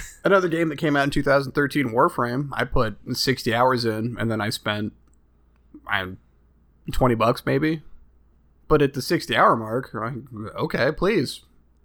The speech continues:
Speaker 2: And at this point, you've earned my money.
Speaker 1: Yeah. So I think the free-to-play model can be okay.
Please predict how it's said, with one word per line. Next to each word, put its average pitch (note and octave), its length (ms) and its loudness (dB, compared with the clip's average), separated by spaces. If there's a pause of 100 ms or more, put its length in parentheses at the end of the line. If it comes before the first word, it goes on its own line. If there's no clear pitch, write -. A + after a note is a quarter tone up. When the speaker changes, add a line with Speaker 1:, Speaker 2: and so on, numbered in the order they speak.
(100)
Speaker 2:
And A2 200 -2
at C3 140 -2
this F3 160 2
point, D3+ 240 2
you've E3 140 6
earned F3 140 6
my F#3 100 4
money. F3+ 320 4 (600)
Speaker 1:
Yeah. D#3 220 0 (720)
So G3 200 2
I F3+ 140 4
think C4+ 180 0
the C#4 80 -4
free-to-play G#3 480 0
model C#3+ 500 2
can D3+ 600 -2 (520)
be D#3 280 2
okay. B2+ 680 -2